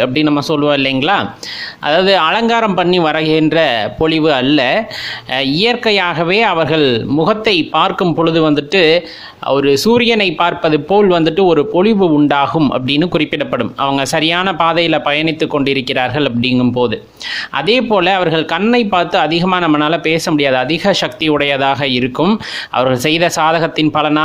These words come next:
வந்துட்டு நிறைய ஆற்றல்களை பெற்றிருப்பார்கள். ஆனா கொஞ்சம் கூட வெளியே காமிச்சிக்க மாட்டாங்க. அவங்க கண்ணு வந்துட்டு ரொம்பவே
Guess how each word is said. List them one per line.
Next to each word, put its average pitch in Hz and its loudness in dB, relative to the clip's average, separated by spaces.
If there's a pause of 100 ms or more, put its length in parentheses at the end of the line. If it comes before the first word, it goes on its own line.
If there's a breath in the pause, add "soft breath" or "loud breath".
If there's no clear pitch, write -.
(120)
வந்துட்டு 147 -2
நிறைய 160 0
ஆற்றல்களை 151 0
பெற்றிருப்பார்கள். 143 -2
ஆனா 139 0
கொஞ்சம் 170 -2
கூட 165 0
வெளியே 156 2
காமிச்சிக்க 151 -2
மாட்டாங்க. 135 -2
அவங்க 135 -2
கண்ணு 151 -2
வந்துட்டு 151 0
ரொம்பவே 160 0